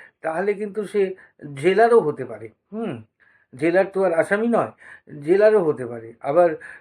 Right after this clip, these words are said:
এ, বিদেশে গিয়ে, উম, কোনো, এ, এমন কোনো কাজ করতে পারে, এ, যে কাজটা, উম, এ, আ, আ, আ,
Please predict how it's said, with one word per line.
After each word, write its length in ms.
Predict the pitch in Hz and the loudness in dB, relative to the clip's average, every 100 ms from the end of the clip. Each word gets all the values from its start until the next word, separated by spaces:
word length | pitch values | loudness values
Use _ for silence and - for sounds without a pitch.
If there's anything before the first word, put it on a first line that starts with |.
| - | -12
এ, 280 | - 156 - | -8 -6 -6
বিদেশে 560 | 135 151 160 208 - 233 | -4 -4 0 0 2 0
গিয়ে, 340 | 202 208 202 196 _ _ | 2 2 0 -2 _ _
উম, 420 | 175 175 170 165 | -12 -8 -8 -10
কোনো, 400 | 156 170 170 165 - | -2 0 2 0 -2
এ, 260 | 147 143 139 131 | -2 -2 -4 -6
এমন 300 | 151 175 175 | -2 -2 -2
কোনো 220 | 185 180 | -4 0
কাজ 240 | 170 156 | 2 0
করতে 300 | - 156 180 | -4 -8 -4
পারে, 280 | 175 139 143 - - - _ | -2 -2 -4 -10 -20 -20 _
এ, 380 | 147 143 139 - | -12 -8 -8 -10
যে 180 | 139 156 | -6 2
কাজটা, 480 | 156 151 156 147 - | 2 2 2 0 -2
উম, 340 | 135 139 131 131 _ _ _ | -10 -8 -10 -12 _ _ _
এ, 100 | 131 | -16
আ, 1000 | 127 127 123 127 127 127 117 123 127 113 - _ | -12 -12 -12 -14 -14 -14 -14 -14 -16 -18 -20 _
আ, 260 | - 131 127 - - _ _ | -16 -14 -14 -18 -20 _ _
আ, 460 | 127 127 123 127 | -10 -10 -10 -14